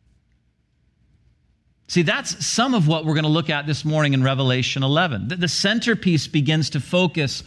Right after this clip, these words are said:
on the nation of Israel and the temple.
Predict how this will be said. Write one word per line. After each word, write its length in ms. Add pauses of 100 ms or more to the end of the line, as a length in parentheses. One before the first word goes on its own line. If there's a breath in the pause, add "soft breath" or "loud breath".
(280 loud breath)
on 160
the 80
nation 400
of 160
Israel 640 (420 loud breath)
and 200
the 60
temple. 560